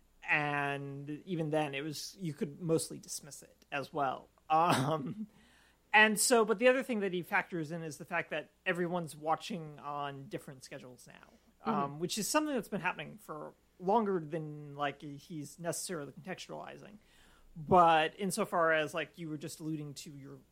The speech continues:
Speaker 1: big list of things to catch up on, whereas I don't even bother with a list. It's just like, no, no, no. I don't need that kind of stress.
Speaker 2: <laughs>
Speaker 1: I, I'll just worry about it later.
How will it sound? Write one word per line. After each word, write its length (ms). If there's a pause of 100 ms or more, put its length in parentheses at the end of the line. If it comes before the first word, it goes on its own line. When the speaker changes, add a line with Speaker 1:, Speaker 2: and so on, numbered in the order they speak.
(100)
Speaker 1:
big 160
list 360
of 80
things 300
to 80
catch 300
up 140
on, 340 (360)
whereas 260
I 80
don't 140
even 180
bother 260
with 160
a 40
list. 300
It's 160
just 140
like, 160
no, 300 (320)
no, 240 (320)
no. 80 (280)
I 80
don't 140
need 120
that 180
kind 100
of 60
stress. 400 (100)
Speaker 2:
<laughs> 80 (360)
Speaker 1:
I, 360
I'll 380
just 180
worry 240
about 220
it 100
later. 320